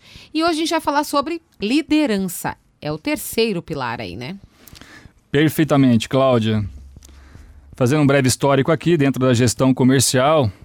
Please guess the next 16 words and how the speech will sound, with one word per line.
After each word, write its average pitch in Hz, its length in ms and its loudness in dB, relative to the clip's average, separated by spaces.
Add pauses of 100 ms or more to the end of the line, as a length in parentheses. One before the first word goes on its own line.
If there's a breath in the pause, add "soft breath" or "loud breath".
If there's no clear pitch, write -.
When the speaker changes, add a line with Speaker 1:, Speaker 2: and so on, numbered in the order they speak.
(400 soft breath)
Speaker 2:
na 113 300 0
semana 127 320 2
passada 131 420 0
nós 135 160 4
abordamos 123 920 2 (140)
dois 120 280 2
importantes 113 460 0
pilares, 135 600 0 (1400 soft breath)
duas 120 380 2
importantes 113 420 0
bases, 123 540 2
que - 160 -6
é 120 60 2
o 113 100 2
processo 127 540 -2
comercial 135 640 2